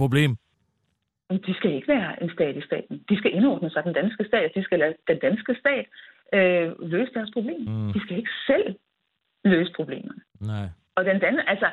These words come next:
Speaker 1: Og hvordan går
Speaker 2: at
Speaker 1: det med
Speaker 2: poli-,
Speaker 1: det?
Speaker 2: altså, politiet er jo fuldkommen sat fra bestillingen derude. Det er jo ikke dem, der bestemmer på Nørrebro.
Speaker 1: Nej, det er jeg da udmærket klar over. Og så må man jo ringe til dem, der gør.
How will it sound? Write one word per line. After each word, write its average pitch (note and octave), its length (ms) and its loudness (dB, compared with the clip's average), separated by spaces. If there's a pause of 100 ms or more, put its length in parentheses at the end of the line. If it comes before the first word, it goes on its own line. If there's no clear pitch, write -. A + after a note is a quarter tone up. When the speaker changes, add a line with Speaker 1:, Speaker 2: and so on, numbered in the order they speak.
(540)
Speaker 1:
Og A2+ 80 -2
hvordan C#3 200 4
går B2+ 100 2
Speaker 2:
at A2 40 4
Speaker 1:
det G2 120 0
med - 40 0
Speaker 2:
poli-, G2+ 140 4
Speaker 1:
det? A#2+ 80 0 (640)
Speaker 2:
altså, G3+ 140 -2 (120)
politiet A#3 440 -4
er F3+ 100 0
jo E3+ 40 -12 (140)
fuldkommen C4 720 -4 (380)
sat F3+ 220 0
fra F#3+ 80 -6 (100)
bestillingen G#3 480 -8
derude. F#3+ 260 -6 (1400)
Det A#3 100 2
er F#3 60 6
jo E3+ 80 4
ikke G#3+ 160 -6
dem, A3+ 80 0
der - 80 -4 (100)
bestemmer B3+ 320 -4
på F#3+ 60 -6
Nørrebro. C#3 200 4 (100)
Speaker 1:
Nej, G#3 100 6 (160)
det A#3+ 80 8 (100)
er A#3 60 4
jeg G#3+ 80 4
da G#3+ 100 6 (140)
udmærket G#3 440 6
klar G3+ 340 4
over. F3+ 100 4 (220)
Og F3+ 60 -2
så C4 120 6
må C#4 60 6
man B3 160 2
jo A3+ 140 4
ringe C4 140 2
til G#3+ 100 4
dem, A#3+ 180 4
der A#3+ 180 4
gør. A2 100 2